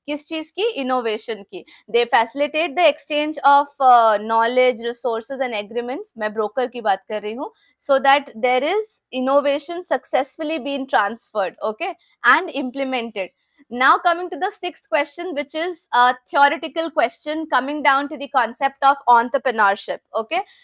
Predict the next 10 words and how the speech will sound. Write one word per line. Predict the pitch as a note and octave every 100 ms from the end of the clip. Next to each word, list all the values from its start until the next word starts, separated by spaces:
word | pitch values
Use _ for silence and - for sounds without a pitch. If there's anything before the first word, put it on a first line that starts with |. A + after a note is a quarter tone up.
| _
So | - C#4+
Macklin | C4+ C4+ E4 E4+ F4 F#4+ F#4
की | F#4 E4+
एक | F4+ -
कॉन्सेप्ट | C#4 B3+ C4 E4 D#4 _
है | D#4+ C#4+
entrepreneurship | B3+ B3+ C4+ C4+ B3+ A#3+ B3+ C4 A3 -
की, | E4 _ _ -
जहाँ | B3 C4 C4+
पर | D#4+